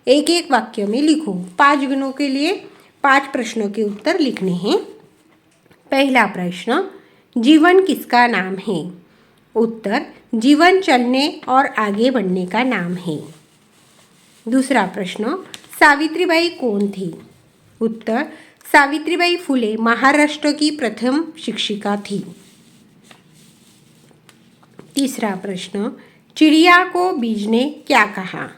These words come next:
उत्तर, चिड़िया को बीज ने कहा कि जमीन में गड़कर जब वह थोड़ा बड़ा हो जाए,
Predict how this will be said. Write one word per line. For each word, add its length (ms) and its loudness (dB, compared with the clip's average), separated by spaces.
उत्तर, 460 -6
चिड़िया 400 4
को 200 2
बीज 240 -2
ने 180 0
कहा 460 -6
कि 140 6
जमीन 400 4
में 200 4
गड़कर 540 -2
जब 280 4
वह 240 4
थोड़ा 340 4
बड़ा 300 2
हो 240 2
जाए, 440 -4